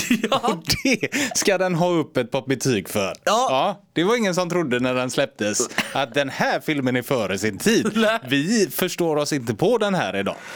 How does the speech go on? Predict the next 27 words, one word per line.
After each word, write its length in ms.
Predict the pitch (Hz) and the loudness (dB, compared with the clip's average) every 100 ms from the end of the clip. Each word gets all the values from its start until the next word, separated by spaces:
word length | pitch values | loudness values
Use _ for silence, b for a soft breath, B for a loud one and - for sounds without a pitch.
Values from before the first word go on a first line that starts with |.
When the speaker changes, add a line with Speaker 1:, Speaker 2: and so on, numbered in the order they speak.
| B | B
Speaker 1:
Nej. 220 | 160 196 | 0 0
Speaker 2:
Men 80 | 175 | 0
Sylvester 680 | 190 202 202 - 196 208 190 | 0 2 0 0 2 2 2
och 640 | 185 180 185 180 180 175 | 0 2 2 2 2 2
Wesley 380 | 156 - 123 123 | 0 0 2 2
och 200 | 120 123 | 2 2
Sandra 220 | 113 127 127 | 0 0 -2
Bullock, 300 | 113 80 - _ | -2 -2 -8 _
de 240 | 151 160 135 | -2 0 -2
fattade 480 | 139 - 80 71 | -4 -4 -6 -4
när 140 | 90 101 | -2 -2
de 120 | 107 | 0
läste 260 | 104 - 87 | -2 -2 -4
manuset. 540 | 87 76 73 - - | -4 -2 -4 -4 -2
Speaker 1:
De 200 | 208 254 | 0 0
såg 180 | - 208 | 2 0
Speaker 2:
Ja, 40 | 160 | 0
Speaker 1:
vart 220 | 160 - | -2 0
var 80 | 156 | 0
Speaker 2:
de 60 | 147 | 2
Speaker 1:
vi 100 | 156 | 2
Speaker 2:
lever 140 | 123 | 2
i 520 | 123 127 135 170 175 156 | 0 -2 -4 -6 -6 -4
framtiden, 560 | 175 139 104 90 85 107 | -2 0 -2 -2 0 0
de 200 | 113 98 | 0 0
tre. 180 | 107 85 - | -2 -4 -4
Speaker 1:
Ja. 180 | 123 | -4